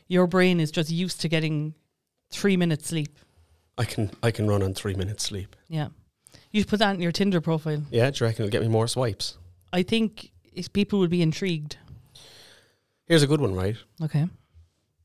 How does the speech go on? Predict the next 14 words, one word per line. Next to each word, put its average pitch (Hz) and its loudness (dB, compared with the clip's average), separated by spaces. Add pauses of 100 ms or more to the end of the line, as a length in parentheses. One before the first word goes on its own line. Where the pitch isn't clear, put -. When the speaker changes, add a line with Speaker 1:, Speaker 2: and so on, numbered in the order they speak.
(180)
Speaker 2:
Just 110 0
while, 110 0
because 107 -2
we're 113 -4
trying 123 0
to 113 2
get 110 0
more 113 2
interactive 104 -2
with 101 -6
the 98 -6
list 104 -2
tenors. 92 -4 (360)
Speaker 1:
Okay. 151 -4